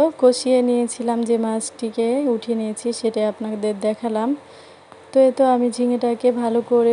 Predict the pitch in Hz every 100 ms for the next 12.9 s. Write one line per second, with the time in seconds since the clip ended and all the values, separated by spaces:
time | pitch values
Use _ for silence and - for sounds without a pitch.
0 | 233 240 240 254 240 220 214 - 254 233
1 | 233 226 226 220 226 214 226 220 233 226
2 | 214 214 220 - 226 226 233 220 233 233
3 | 247 233 214 214 226 226 240 233 220 233
4 | 220 247 226 214 208 220 226 220 214 214
5 | 226 233 208 233 294 - - - - -
6 | - - 254 254 254 269 262 262 247 240
7 | 247 240 247 247 220 233 240 240 226 233
8 | 220 226 226 233 220 233 240 220 226 220
9 | 214 220 214 226 277 - - - - -
10 | - 247 240 240 226 226 226 226 226 226
11 | 220 208 233 233 220 - 214 220 220 226
12 | 220 214 220 233 233 220 214 214